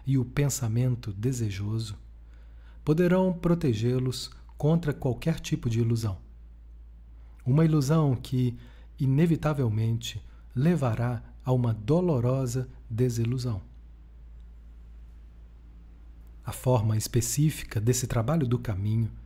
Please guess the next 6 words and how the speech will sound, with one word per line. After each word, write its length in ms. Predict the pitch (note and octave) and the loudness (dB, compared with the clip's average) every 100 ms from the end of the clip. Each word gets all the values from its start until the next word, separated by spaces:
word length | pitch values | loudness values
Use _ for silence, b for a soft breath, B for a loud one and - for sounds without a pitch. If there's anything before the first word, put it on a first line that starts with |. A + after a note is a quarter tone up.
| B B B B - | B B B B -6
significa 640 | D3 F#3 F#3 - F#3+ - | 2 4 4 4 2 2
uma 200 | D3+ C3+ | 2 4
maravilhosa 760 | B2 A#2+ C3 A#2 C3 D#3+ A#2+ | 4 2 2 2 2 0 0
proteção 800 | A#2 - D#3 E3+ E3+ C3 - D3 | -4 -4 2 2 2 -2 0 0
contra 380 | D3 C3+ A#2+ A2+ | 2 0 0 -2
isso. 400 | F#2+ F#2+ - - | -4 -8 -12 -16